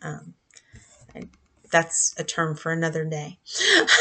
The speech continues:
But the point is, prior to covid, this was already a growing problem. More and more people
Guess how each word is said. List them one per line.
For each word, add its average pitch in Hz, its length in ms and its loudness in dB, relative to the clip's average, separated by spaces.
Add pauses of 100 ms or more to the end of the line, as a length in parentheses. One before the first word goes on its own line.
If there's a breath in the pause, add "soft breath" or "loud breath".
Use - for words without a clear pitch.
(1300 loud breath)
But 254 120 6
the 240 80 -6
point 349 420 6
is, 170 600 0 (340)
prior 277 640 10
to 185 400 0
covid, 180 640 4 (800 soft breath)
this 233 360 6
was 277 160 0
already 220 520 8
a 170 80 0
growing 165 580 2
problem. 160 560 2
More 202 340 4
and 240 160 6
more 202 140 0
people 165 640 0